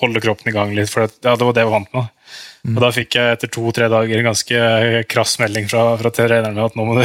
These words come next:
Speaker 1: <laughs> nå må du roe ned og gi kropp-, kroppen hvile.
Speaker 2: Ja.
Speaker 1: Eh, og det var også litt sånn aha-opplevelse, og at, eh,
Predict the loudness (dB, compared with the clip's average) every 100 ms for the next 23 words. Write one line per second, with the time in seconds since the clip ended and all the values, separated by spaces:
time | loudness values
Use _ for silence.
0 | 2 0 0 0 2 2 2 2 0 0
1 | -2 -4 -4 -2 -2 0 0 0 -2 -4
2 | -20 -16 -4 -4 -4 _ 0 2 2 2
3 | 2 0 -2 -6 -12 _ _ -20 _ _
4 | -2 0 2 2 -2 -2 -2 0 0 0
5 | -2 -2 -2 -2 -4 -4 -4 0 0 -2
6 | -4